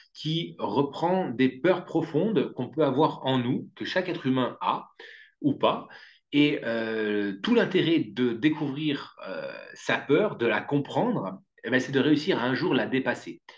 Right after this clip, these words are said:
La dépasser pourquoi ? Quel est l'intérêt ? C'est d'aller découvrir des, des champs de possibles, des aventures, des nouvelles vies qu'on n'imaginait même pas. Et, euh,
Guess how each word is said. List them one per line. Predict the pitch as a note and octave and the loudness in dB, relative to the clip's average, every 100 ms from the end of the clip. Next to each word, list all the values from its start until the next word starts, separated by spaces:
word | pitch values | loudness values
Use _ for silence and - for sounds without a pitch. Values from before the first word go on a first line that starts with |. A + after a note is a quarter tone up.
| - F2+ | -18 -4
La | F#2 | -2
dépasser | A#2 B2+ C3+ | -2 -2 -2
pourquoi ? | C3 C#3 D3+ D3 - | -2 -2 2 2 2
Quel | A2 | 0
est | A2+ | 2
l'intérêt ? | A#2+ B2+ A2+ D#3 - - - | 0 0 -2 -4 -6 -16 -12
C'est | B2 | 0
d'aller | B2 C#3 | 4 4
découvrir | C#3 C#3+ B2+ D#3 E3+ - | 4 0 0 0 -2 -8
des, | G2+ G#2+ A2 G#2 G2+ G2 F#2 F2 _ _ _ _ _ _ _ G2 | -8 -2 0 0 -2 -4 -6 -10 _ _ _ _ _ _ _ -14
des | G2 G#2 | -6 -4
champs | - - E3+ | 0 0 2
de | C#3 | 2
possibles, | - D3 - F#3+ C#3+ | 4 0 0 -2 -2
des | A#2 | 2
aventures, | C#3+ C#3+ C#3+ E3+ G3 A#2+ | 0 0 -4 -6 -6 -2
des | A#2 A2 | 0 0
nouvelles | A#2+ D#3 E3 D3 | 2 4 6 6
vies | A2 A#2 F#3 - - _ _ _ _ _ _ | 4 -2 -6 -8 -16 _ _ _ _ _ _
qu'on | D3 | 4
n'imaginait | D3 D#3 D#3 D#3+ | 4 4 2 2
même | D#3 C#3 C3 | 4 2 0
pas. | A2 F#2 - _ _ _ _ - - _ - - | -4 -6 -10 _ _ _ _ -20 -20 _ -18 0
Et, | A2+ G#2+ | 2 4
euh, | G2+ F#2 F#2 F2 F2 E2+ E2 | 4 2 0 -2 -4 -4 -6